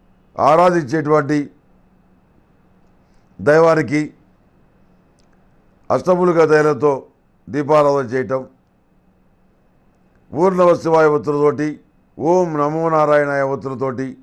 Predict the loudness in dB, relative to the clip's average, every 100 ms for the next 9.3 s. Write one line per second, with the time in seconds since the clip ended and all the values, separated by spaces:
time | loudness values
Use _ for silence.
0 | _ _ _ -10 -6 0 2 2 -2 -6
1 | -8 -8 -10 -14 _ _ _ _ _ _
2 | _ _ 0 2 4 4 2 2 0 0
3 | -6 -8 _ _ _ -4 0 0 0 -2
4 | 0 0 0 0 0 0 -4 -4 -4 -6
5 | -8 -16 _ _ -6 -4 2 2 0 -2
6 | -2 -4 -8 -8 -8 -14 _ _ _ _
7 | _ _ _ _ _ _ _ _ _ _
8 | _ _ _ _ _ _ -10 0 0 2
9 | -2 -2 -4